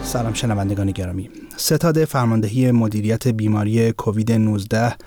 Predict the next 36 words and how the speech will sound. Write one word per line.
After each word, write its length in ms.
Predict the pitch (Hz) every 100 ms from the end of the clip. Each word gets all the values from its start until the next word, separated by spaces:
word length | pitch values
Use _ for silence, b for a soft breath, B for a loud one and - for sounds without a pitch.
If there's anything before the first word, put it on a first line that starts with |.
| B B
روز 160 | 151 165
جمعه 320 | 143 123 131
اعلام 320 | 123 117 117
کرد 340 | - 123 120 -
ناوگان 520 | 117 113 110 127 156
حمل 580 | 160 156 127 117 113 110
و 80 | 110
نقل 320 | 127 143 147
عمومی 420 | 143 120 107 127
در 140 | 139
کلان 420 | 120 - 110 107 101
شهر 320 | - 135 135
تهران 540 | - 113 - 113 113
تعطیل 420 | - 110 - 120
می 80 | 104
شود. 300 | - 101 104
بر 140 | 117 117
پایه 320 | 123 123 127
مصوبه 680 | 123 117 120 107 104 139 156
شورای 400 | - 113 123 143
فرماندهی 680 | - 110 110 107 101 139 165
این 140 | 120
ستاد، 440 | - 104 135 139 - B B B B B
تعطیلی 460 | 196 - 180 196
ناوگان 500 | 165 127 113 113 131
عمومی 540 | 143 120 113 117 131 139
شامل 380 | - 110 120
مترو، 560 | 123 110 - 139 147 151
اتوبوس 600 | 135 120 113 113 139 143 -
و 160 | 117 113
سرویس 580 | - 113 107 131 135
در 220 | - 113 107
کلان 420 | - 110 107 107
شهر 480 | - 113 107 117 117
تهران 440 | - 107 104 92
است. 220 | - -